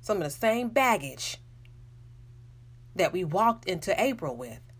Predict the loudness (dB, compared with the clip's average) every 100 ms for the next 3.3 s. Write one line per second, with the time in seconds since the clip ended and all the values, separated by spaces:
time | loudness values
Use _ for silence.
0 | -20 -6 -2 2 2 0 -10 -2 0 2
1 | 0 -2 -2 2 2 0 2 4 4 2
2 | 0 -2 -2 0 2 4 0 -4 -16 -18
3 | -2 0